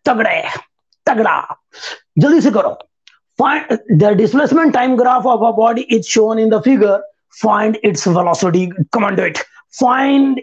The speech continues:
its velocity। कौन सा formula? ये वाला लगाने का, ये लगाने का, Slope का ये वाला, अब angle नहीं given है, स्लोप का ये वाला फॉर्मूला लगाने का, जल्दी, come on do it,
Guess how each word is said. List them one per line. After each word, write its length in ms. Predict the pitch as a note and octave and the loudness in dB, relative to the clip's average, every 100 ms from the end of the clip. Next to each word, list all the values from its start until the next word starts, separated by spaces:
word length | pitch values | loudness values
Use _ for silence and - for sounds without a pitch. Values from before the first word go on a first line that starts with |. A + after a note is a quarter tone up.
| - | -2
its 220 | G#3+ D#3+ | -2 0
velocity। 580 | G3+ F#3+ F#3+ - G3 G3 G3+ | -2 0 0 0 0 0 -2
कौन 180 | G3 G3 | -2 0
सा 80 | G3+ | 0
formula? 300 | F#3+ G3 G3 | 0 0 0
ये 160 | F#3 | 2
वाला 200 | F#3 F#3+ | 2 2
लगाने 320 | F#3 F#3 F3 F3 | 0 0 -2 -2
का, 140 | F#3 F#3+ D3 | -2 0 2
ये 140 | B3 | 2
लगाने 340 | A3 G3 F#3+ F#3 | 2 0 -2 -2
का, 200 | F3 F3+ - - | -2 -2 -4 -12
Slope 360 | - A#3+ A3+ A3 | -4 2 2 2
का 80 | A3+ | -2
ये 160 | G3+ G#3 | 0 2
वाला, 220 | G3+ G3 | 2 2
अब 200 | G#3 G3+ | 0 0
angle 340 | C4+ B3+ C#4 | 2 2 2
नहीं 180 | A#3+ G#3 | 2 0
given 220 | F#3+ F#3+ F#3+ | 0 0 0
है, 220 | F#3 G3 - _ - | 0 0 -4 _ -6
स्लोप 360 | - G#3+ A3 G#3 | 0 2 0 0
का 100 | G#3 | 0
ये 180 | G3 | 2
वाला 200 | G#3 G#3+ | 2 2
फॉर्मूला 400 | G#3 G#3 G3 G3+ | 0 0 2 2
लगाने 280 | G3 F#3+ G3 | 2 0 -2
का, 300 | F3 F3+ F3+ F#3 _ _ - | 0 0 0 -4 _ _ -2
जल्दी, 420 | F#3 C4 B3+ A3+ - | 0 2 2 0 0
come 100 | A#3 | 0
on 220 | B3+ A#3+ | 0 0
do 80 | B3+ B3+ | 2 2
it, 180 | A#3 | 0